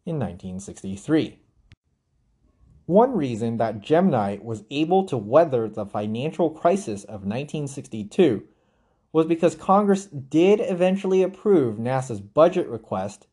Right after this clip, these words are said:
in September nineteen sixty-two. The passage of the budget, however, took some cajoling from the president and a nice kick in the rear end from the Soviets.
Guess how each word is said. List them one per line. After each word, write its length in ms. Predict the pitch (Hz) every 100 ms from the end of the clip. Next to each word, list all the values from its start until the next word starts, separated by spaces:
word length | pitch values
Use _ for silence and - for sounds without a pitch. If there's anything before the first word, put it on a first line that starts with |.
| -
in 80 | 139
September 800 | 156 160 - 196 220 117 92 87
nineteen 360 | 98 98 98
sixty-two. 680 | 87 101 101 98 - 87 87 _ _ _ _ _ _ _ _ _ _ -
The 140 | 151
passage 540 | 156 - 269 302 254 226
of 140 | 202
the 100 | 190
budget, 540 | 135 - 175 196 147 110
however, 460 | 113 95 101 101 _ _ _ _
took 300 | - 175 165
some 500 | - - 190 214 233
cajoling 640 | 233 208 185 202 202 135 107
from 160 | 120
the 80 | 104
president 520 | 101 107 98 101 98 _ _ _ -
and 160 | 131 127
a 60 |
nice 460 | 123 139 185 240 - _
kick 380 | - - 156 - -
in 100 | 131
the 100 | 120
rear 360 | 120 160 185
end 460 | 175 131 101 113 135
from 120 | - 113
the 80 |
Soviets. 760 | 107 - 185 110 87 - -